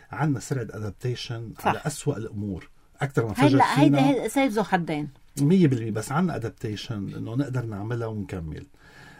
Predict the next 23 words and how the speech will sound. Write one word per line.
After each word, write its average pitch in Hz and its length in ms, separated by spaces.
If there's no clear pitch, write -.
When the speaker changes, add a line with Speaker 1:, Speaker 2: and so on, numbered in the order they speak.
Speaker 1:
آه، - 80
هلأ 151 260
أكيد 120 420
تعبنا، 90 440
لأنه - 180
صار 71 260
<laughs> - 180
الموضوع 120 240
طول 113 360
كتير 117 340
Speaker 2:
مم. 95 60
Speaker 1:
يعني. 85 300
آه، 104 140
وكل 170 320
كتير 151 340
لبنانيين 107 400
برا 104 180
بحبوا 113 300
يعيشوا 110 240
ببلدهم، 92 540
بس 104 200
للأسف - 460
إنه 101 380